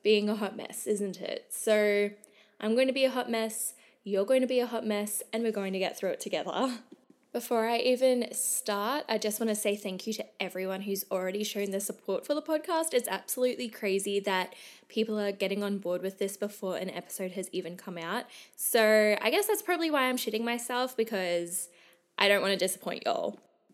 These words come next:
So to be honest, I don't even know <laughs> what we're going to be doing today.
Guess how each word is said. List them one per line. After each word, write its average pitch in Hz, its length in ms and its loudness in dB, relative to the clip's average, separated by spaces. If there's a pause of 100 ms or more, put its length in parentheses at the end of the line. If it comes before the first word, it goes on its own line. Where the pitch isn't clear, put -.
(160)
So 214 360 2
to 214 140 -6
be 233 140 0
honest, 202 360 -2
I 202 100 0
don't 214 160 2
even 208 240 0
know 196 260 0 (240)
<laughs> - 140 -2
what 240 380 6
we're 240 120 8
going 220 240 4
to 226 60 2
be 190 420 2 (100)
doing 247 400 4
today. 262 440 2